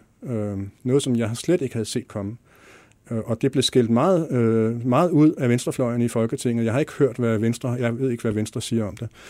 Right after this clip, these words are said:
Men, men det her med, at biokul skulle være en af de bærende elementer i landbrugets, øh, reduktion af C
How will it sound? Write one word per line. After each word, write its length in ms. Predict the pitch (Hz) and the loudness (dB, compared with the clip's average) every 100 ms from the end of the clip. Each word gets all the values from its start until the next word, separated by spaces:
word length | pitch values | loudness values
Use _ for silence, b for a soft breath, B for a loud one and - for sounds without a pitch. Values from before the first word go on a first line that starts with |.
| B B | B B
Men, 260 | - 120 120 | 0 2 4
men 140 | 120 | 4
det 180 | 113 151 | 4 2
her 160 | 156 127 | 2 2
med, 260 | 120 131 | 4 2
at 160 | 139 113 _ - _ | 0 -4 _ -20 _
biokul 580 | 139 147 180 - 107 101 | 0 0 0 0 -2 -2
skulle 320 | 104 - 107 113 | -6 -6 -2 -2
være 180 | 113 | -2
en 160 | 135 127 | -2 -2
af 80 | 117 | -2
de 100 | 120 _ | -8 _
bærende 360 | 123 123 147 143 | 4 4 4 2
elementer 560 | 113 110 107 131 131 | 2 2 0 -2 -6
i 100 | 123 | -2
landbrugets, 720 | 113 110 117 131 113 113 - - | 0 0 0 -2 -2 -4 -6 -6
øh, 100 | 110 | -4
reduktion 480 | 104 - 123 113 113 | -4 -4 -4 -4 -6
af 80 | |
C 120 | 113 | -6